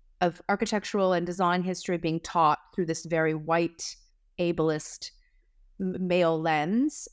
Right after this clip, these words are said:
and that it was time to reinvent the way that we t-, teach history. And it was time to do that through critical disability studies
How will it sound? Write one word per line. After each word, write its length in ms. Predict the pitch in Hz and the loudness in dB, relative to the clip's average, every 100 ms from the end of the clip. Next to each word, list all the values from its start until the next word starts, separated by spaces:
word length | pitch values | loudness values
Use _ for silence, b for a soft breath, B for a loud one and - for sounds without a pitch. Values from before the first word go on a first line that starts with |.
| - | -2
and 500 | 202 196 196 202 185 - | 0 2 2 0 -4 -8
that 180 | 202 226 | 0 2
it 100 | 220 | 2
was 160 | 233 | -2
time 360 | - - 254 302 | -4 2 4 4
to 200 | 285 240 | 2 -2
reinvent 640 | 202 220 220 202 185 185 | 0 2 2 2 0 0
the 80 | 185 | -2
way 220 | 170 165 | -2 -2
that 180 | 165 - | -2 -4
we 200 | 170 165 | -4 -4
t-, 340 | - - - 196 | -6 -16 -12 -8
teach 320 | - 175 - | 2 2 2
history. 480 | 160 - 151 131 - _ _ _ _ _ _ _ _ _ _ | -6 -2 -2 -2 -8 _ _ _ _ _ _ _ _ _ _
And 80 | 190 | 0
it 80 | 185 | 0
was 140 | 190 | 0
time 320 | - 196 214 | 0 2 2
to 100 | 226 | 2
do 140 | 196 190 | 0 0
that 240 | 175 165 | 0 -2
through 140 | - 185 | -6 -6
critical 360 | - 175 180 | -2 -2 -2
disability 460 | 170 160 160 156 160 | -4 -6 -2 -2 -2
studies 520 | - 151 151 147 - | -2 -2 -2 -4 -10